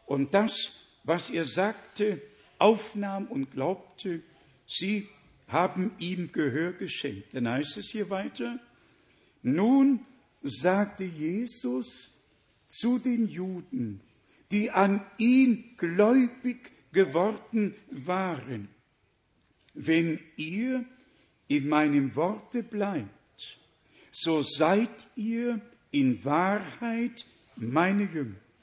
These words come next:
Das Bleiben im Wort ist das Allerwichtigste.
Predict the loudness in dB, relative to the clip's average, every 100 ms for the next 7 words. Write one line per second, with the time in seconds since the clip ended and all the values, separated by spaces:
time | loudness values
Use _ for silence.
0 | _ -20 -20 -20 -2 2 2 2 -8 0
1 | 4 6 8 6 2 2 2 2 -6 -2
2 | 4 6 6 4 2 0 -12 -16 -16 _
3 | _ _ _ -20 -20 0 2 4 4 4
4 | 0 2 8 8 6 2 0 -8 -10 -10
5 | -12